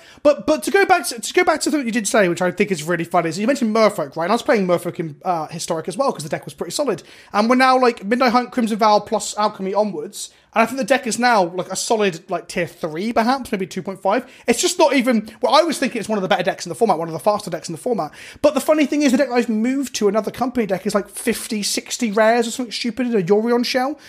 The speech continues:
So the deck is, like, just, just the money, the money you've got to pump into an e-, economy that doesn't pay back out,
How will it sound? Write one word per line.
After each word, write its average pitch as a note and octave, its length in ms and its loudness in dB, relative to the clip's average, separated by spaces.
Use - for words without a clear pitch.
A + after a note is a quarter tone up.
So - 140 0
the - 40 0
deck D#4 180 2
is, C4 100 2
like, B3 240 2
just, - 280 -6
just - 140 -2
the G4 60 2
money, D4+ 540 2
the G3 120 0
money D4 300 4
you've F4 220 2
got D4+ 180 6
to - 60 -10
pump C#4 220 0
into A#3+ 500 -2
an A3 160 -4
e-, A3+ 300 -8
economy C#4+ 480 0
that C4+ 100 0
doesn't B3+ 300 -4
pay B3+ 180 -2
back A3+ 220 -4
out, B3 280 2